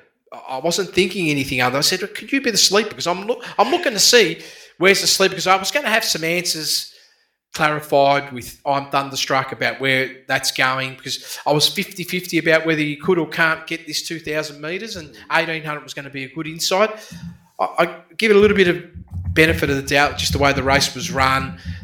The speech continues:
lost a little bit of a length. Mister Brightside, I, I had a higher expectation, but I can really, uh, bring clarity to that in terms of flatness of what's happened there. So I, I'm confident it's a rebound. But then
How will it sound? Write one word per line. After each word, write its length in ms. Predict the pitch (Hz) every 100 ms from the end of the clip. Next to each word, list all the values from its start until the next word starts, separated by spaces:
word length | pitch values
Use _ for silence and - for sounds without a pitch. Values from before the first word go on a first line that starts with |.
| - - - -
lost 300 | 139 131 -
a 40 | 135
little 200 | 135 131
bit 80 |
of 100 | 127
a 40 | 127
length. 300 | 131 127 -
Mister 220 | 170 -
Brightside, 520 | - 156 160 170 165
I, 260 | 139 - 143
I 20 |
had 160 | 151 156
a 80 |
higher 340 | 131 147 147 139
expectation, 760 | 139 - 135 - 143 147 147
but 200 | 135 -
I 140 | 127 131
can 260 | 135 127
really, 400 | 135 160 147 135 - - - _
uh, 160 | 131 120 117 -
bring 200 | 151 139
clarity 480 | - 147 143 139 131
to 60 |
that 200 | 131 135 127
in 40 | 123
terms 280 | 139 123
of 60 | 117
flatness 600 | - 151 147 - 139 -
of 140 | 123
what's 200 | - 127
happened 420 | - 151 151 143 143
there. 220 | 147 151 151 - -
So 480 | - 127 123 - - _ -
I, 40 | 117 -
I'm 100 | 123
confident 460 | - 147 147 143 131
it's 80 | 120
a 40 |
rebound. 400 | 131 147 147 147
But 120 | 143 -
then 260 | 160 156